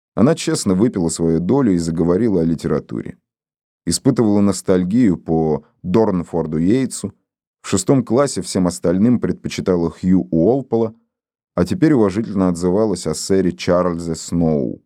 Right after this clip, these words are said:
которого, по её разумению, произвели в рыцари, как и сэра Хью, за служение литературе. «Должно быть, я по уши влюбился в неё,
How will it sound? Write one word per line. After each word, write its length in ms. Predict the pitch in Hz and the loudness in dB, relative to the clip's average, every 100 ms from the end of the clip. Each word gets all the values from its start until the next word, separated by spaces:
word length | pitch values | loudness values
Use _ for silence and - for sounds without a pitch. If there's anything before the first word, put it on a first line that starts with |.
| _ _ _ | _ _ _
которого, 600 | - 80 107 151 131 87 | -2 -2 0 0 0 -2
по 160 | 76 85 | -4 -2
её 240 | 82 85 | 2 2
разумению, 640 | 82 80 85 113 120 98 85 | 0 0 2 4 4 2 0
произвели 460 | 85 85 85 92 | 0 0 2 2
в 100 | 92 | 2
рыцари, 440 | 90 87 - 71 69 | 0 0 -2 -4 -4
как 360 | - 85 - | -2 -2 -2
и 60 | 76 | -8
сэра 320 | - 82 73 | -4 -2 -2
Хью, 400 | - 87 127 120 _ _ _ _ - | -4 2 2 2 _ _ _ _ -10
за 160 | 85 | -4
служение 680 | 85 85 82 85 92 87 82 | -4 -2 0 2 2 2 0
литературе. 800 | 82 76 80 76 73 67 50 - _ _ _ _ _ _ _ _ _ | 0 -2 -2 -2 -4 -10 -12 -14 _ _ _ _ _ _ _ _ _
«Должно 440 | - 110 139 165 190 | 0 0 2 0 2
быть, 200 | 151 - | 0 0
я 140 | 135 | 0
по 160 | - - - | 0 -6 -4
уши 220 | 127 131 | -2 0
влюбился 600 | 123 135 127 127 101 - | 2 0 0 -2 -2 -4
в 60 | 95 | -2
неё, 380 | 87 71 71 | -2 -2 -4